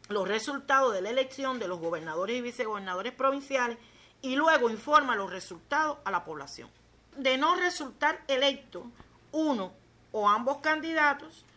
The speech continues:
el Consejo Electoral Nacional informa al presidente de la República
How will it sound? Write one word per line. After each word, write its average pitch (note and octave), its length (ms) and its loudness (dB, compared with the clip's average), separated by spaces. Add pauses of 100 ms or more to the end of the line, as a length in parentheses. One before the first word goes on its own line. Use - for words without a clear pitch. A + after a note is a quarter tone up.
(300)
el A3+ 200 2
Consejo C4 460 0
Electoral B3 640 -2
Nacional B3+ 720 -4 (380)
informa B3 520 2
al D4 100 2
presidente C#4+ 540 -2
de C#4+ 60 4
la D4 120 0
República C#4 640 -6